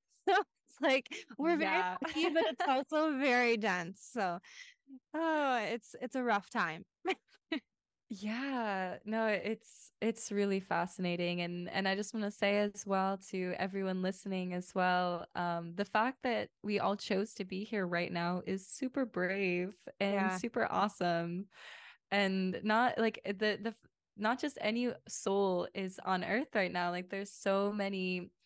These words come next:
Speaker 2: so many souls have been waiting, have
Speaker 1: Mm-hmm.
Speaker 2: been, you know, excited, intentioning to come to Earth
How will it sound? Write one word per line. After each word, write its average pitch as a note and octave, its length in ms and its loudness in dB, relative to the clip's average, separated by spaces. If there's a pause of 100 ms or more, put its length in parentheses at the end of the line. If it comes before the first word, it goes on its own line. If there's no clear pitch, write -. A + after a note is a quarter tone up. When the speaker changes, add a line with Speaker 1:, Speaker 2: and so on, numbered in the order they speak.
(260)
Speaker 2:
so G#3 200 2
many G#3+ 340 2
souls F#3 460 -2
have F3+ 380 -2
been F3+ 200 -4
waiting, F3 720 0
have F3+ 340 -4 (160)
Speaker 1:
Mm-hmm. F3 460 -4
Speaker 2:
been, E3+ 180 -8 (440)
you G3 100 -2
know, F#3 260 2
excited, F#3+ 720 0
intentioning F#3 1080 -4 (100)
to F#3+ 120 -2
come F#3 280 -4
to - 140 -8
Earth F3 260 0